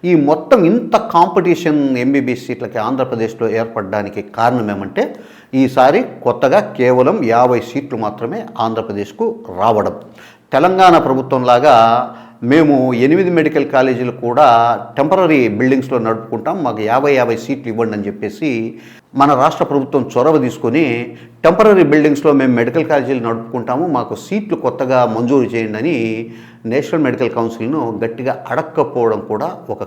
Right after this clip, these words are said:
కారణం. So ఇది రాష్ట్రంలో రాజకీయ కారణాలు ఏమైనప్పటికీ కూడా ప్రభుత్వం ఈసారి ఈ కొత్త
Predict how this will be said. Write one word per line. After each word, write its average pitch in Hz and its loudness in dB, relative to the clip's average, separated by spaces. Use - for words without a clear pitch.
కారణం. 92 -8
So 254 -2
ఇది 127 2
రాష్ట్రంలో 139 0
రాజకీయ 170 2
కారణాలు 131 2
ఏమైనప్పటికీ 123 -2
కూడా 127 0
ప్రభుత్వం 160 -2
ఈసారి 120 -2
ఈ - -2
కొత్త 160 0